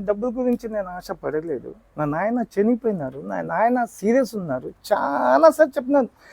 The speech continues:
"నాయన హాస్పిటల్లో సీరియస్ ఉంది సార్, ఆది నాగేష్ దగ్గర, డాక్టర్ దగ్గర నేను అడ్మిట్ చేస్తున్నాను." "అక్కడ పోయి కలిసి ఎందుకు అడ్మిట్ చేస్తున్నావు? ఆ? పెద్ద ఆసుపత్రిలో పోయి కాసి అడుగు, పెద్ద, పెద్ద ఆసుపత్రిలో పోయి కాసి అడ్మిట్ చేయి."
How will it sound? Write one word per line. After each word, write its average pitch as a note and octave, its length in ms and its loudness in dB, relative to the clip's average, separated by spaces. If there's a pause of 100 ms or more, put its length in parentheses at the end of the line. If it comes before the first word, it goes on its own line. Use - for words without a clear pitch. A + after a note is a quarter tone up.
(200)
"నాయన G3+ 300 6
హాస్పిటల్లో A#3 540 2
సీరియస్ A#3 440 0
ఉంది A#3+ 180 4
సార్, A3 220 -4 (1040)
ఆది F#3+ 320 10
నాగేష్ A#3 320 6
దగ్గర, A#3 280 6
డాక్టర్ G#3+ 400 4
దగ్గర A#3 260 4
నేను A3+ 260 0
అడ్మిట్ A3 360 -4
చేస్తున్నాను." A3+ 460 -6 (320)
"అక్కడ E3 180 4
పోయి A3+ 240 6
కలిసి A#3+ 220 4
ఎందుకు A#3+ 240 4
అడ్మిట్ A#3 340 2
చేస్తున్నావు? A#3+ 360 -8 (220)
ఆ? A#3 120 4 (760)
పెద్ద D3+ 160 6
ఆసుపత్రిలో A3 500 4
పోయి G#3+ 200 -2
కాసి A3 240 -2
అడుగు, G#3 300 0 (340)
పెద్ద, D#3+ 120 8 (120)
పెద్ద D#3 440 6
ఆసుపత్రిలో A3 520 10
పోయి G#3+ 200 0
కాసి A#3 340 0 (580)
అడ్మిట్ A3 360 4
చేయి." A3 120 -2